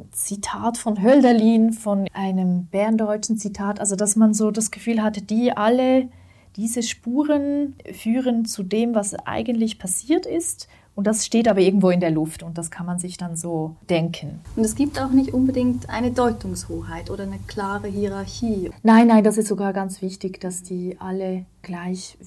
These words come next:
Speaker 1: wichtig sind. Also es gibt ja auch diese Stelle mit den Sirenen, wo Alice und Kneta im Meer sind und sie sehen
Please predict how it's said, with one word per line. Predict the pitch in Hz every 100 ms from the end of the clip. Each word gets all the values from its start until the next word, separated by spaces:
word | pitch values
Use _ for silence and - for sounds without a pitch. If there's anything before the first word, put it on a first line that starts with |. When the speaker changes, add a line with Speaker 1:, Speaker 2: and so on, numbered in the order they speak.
| -
Speaker 1:
wichtig | 202 214 - -
sind. | - 269 311 -
Also | 202
es | 190
gibt | 220 214
ja | -
auch | 190
diese | 208 202
Stelle | 196 190 190 202
mit | 185 180
den | 196
Sirenen, | 190 202 196 269 330 190
wo | 190
Alice | 196 196 202
und | 196
Kneta | - 190 196 208 196 190 185
im | 185 180
Meer | 214 240
sind | 233 202
und | 202 180
sie | 185
sehen | 185 185 185 180